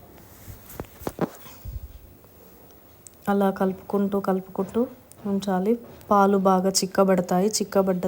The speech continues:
తర్వాతకి చూడండి, ఇదంతా ఒక టెన్ మినిట్స్, ఫిఫ్టీన్ మినిట్స్‌లో పాలన్నీ బాగా గడ్డ కట్టిపోతాయి, దగ్గరికి అయిపోతాయి, గడ్డ కట్టవు.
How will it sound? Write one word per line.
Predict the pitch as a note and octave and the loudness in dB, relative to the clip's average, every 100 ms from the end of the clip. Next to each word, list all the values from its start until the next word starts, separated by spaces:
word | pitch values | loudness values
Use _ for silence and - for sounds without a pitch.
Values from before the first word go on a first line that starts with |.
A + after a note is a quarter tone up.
| F3+ | -4
తర్వాతకి | F#3 F3+ F3+ F3+ F#3+ G3 C4 C#4 - - - - - - - - - - - - - - - - - - - | -4 -2 -4 -4 -6 -4 -6 -6 -14 -20 -20 -20 -20 -20 -20 -20 -20 -20 -20 -20 -20 -20 -20 -20 -20 -20 -20
చూడండి, | G3+ G3+ F#3+ F#3 F#3 - - - - - - - - - - - - | -8 -4 -2 0 -2 -6 -16 -20 -20 -20 -20 -20 -20 -20 -20 -10 -2
ఇదంతా | G#3 G3 F#3+ G#3 | 0 0 2 0
ఒక | G3 G3+ F3+ E3 - - - - - | 0 0 0 -2 -6 -20 -20 -8 0
టెన్ | G3+ G3+ | 2 2
మినిట్స్, | G3+ G3 G3 G3+ G3+ | 2 2 2 0 -2
ఫిఫ్టీన్ | G3 G#3+ - G#3 G3 | 0 -2 2 2 4
మినిట్స్‌లో | G3 G3 G3 - A3 A3 C4 - - - - - - - - - | 2 2 0 -2 0 2 0 -2 -20 -20 -20 -20 -20 -20 -4 4
పాలన్నీ | G3 G3 G3 G#3+ | 6 6 4 4
బాగా | G3 F#3 F#3+ | 4 4 2
గడ్డ | G3 F#3 F3+ | 4 4 4
కట్టిపోతాయి, | F#3+ F#3+ F3+ F#3+ F3+ F3+ F3 F#3 C4+ - - - - - | 2 0 -2 -4 -4 -2 0 0 -2 -6 -20 -20 -14 0
దగ్గరికి | F#3+ F#3+ G#3+ G#3+ | 2 4 2 4
అయిపోతాయి, | G3 F#3+ F#3 G3 | 2 0 0 0
గడ్డ | G#3 F#3 F#3 | 2 0 0
కట్టవు. | F3+ F3 F3+ | 0 -2 -2